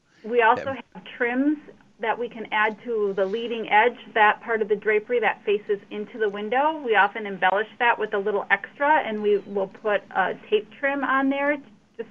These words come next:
Speaker 1: for a little extra design. You can do that within the program as well. So it really brings custom down to an affordable level. And that being said, it can go on up. I mean, you can choose fabrics for that that are a little on the higher end side,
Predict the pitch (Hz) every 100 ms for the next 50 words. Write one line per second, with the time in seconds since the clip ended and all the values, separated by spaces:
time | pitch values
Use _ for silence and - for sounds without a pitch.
0 | 208 233 214 214 208 208 - 214 208 190
1 | 185 240 254 233 196 196 185 160 - 226
2 | 247 240 240 247 226 240 233 220 196 185
3 | 196 208 320 - - - _ _ 277 262
4 | 262 285 302 247 262 254 247 233 - -
5 | 240 - 254 240 214 220 208 220 226 -
6 | 226 220 202 196 190 - _ _ - 208
7 | 208 220 220 254 285 285 285 302 330 359
8 | - - _ _ _ _ _ _ _ _
9 | _ _ - 262 262 277 269 294 269 269
10 | 285 269 247 269 262 262 254 254 285 -
11 | 220 220 226 233 233 240 214 247 220 -
12 | 220 220 214 - 233 220 220 220 - -
13 | 233 214 214 208 208 - - _ _ _
14 | - 240 240 240 240 233 214 247 254 202
15 | 196 190 190 208 202